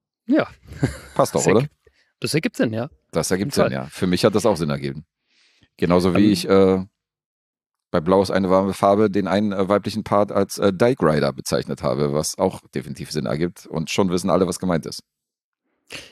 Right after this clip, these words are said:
Speaker 1: Ja, das
Speaker 2: Ob das
Speaker 1: weiß auch
Speaker 2: lustig ist,
Speaker 1: jeder,
Speaker 2: müssen
Speaker 1: der
Speaker 2: andere
Speaker 1: den Film
Speaker 2: entscheiden.
Speaker 1: Ja, das ist wahr.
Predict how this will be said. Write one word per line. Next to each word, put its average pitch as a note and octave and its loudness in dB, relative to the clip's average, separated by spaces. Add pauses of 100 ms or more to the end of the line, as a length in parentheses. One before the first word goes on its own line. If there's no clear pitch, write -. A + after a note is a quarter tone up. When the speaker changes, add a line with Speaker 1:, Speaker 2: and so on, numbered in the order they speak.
(120)
Speaker 1:
Ja, C#3+ 0 (320)
das - -2
Speaker 2:
Ob B2+ 2
das A2+ 4
Speaker 1:
weiß A2 0
auch A#2 4
Speaker 2:
lustig A#2+ 4
ist, A2+ 4
Speaker 1:
jeder, A2+ 4
Speaker 2:
müssen G2+ 2
Speaker 1:
der G#2 4
Speaker 2:
andere F#2 2
Speaker 1:
den D2+ 0
Film - -4
Speaker 2:
entscheiden. C2+ -14 (1040)
Speaker 1:
Ja, A2+ -4
das A#2 -4
ist A2 -6
wahr. G#2 -2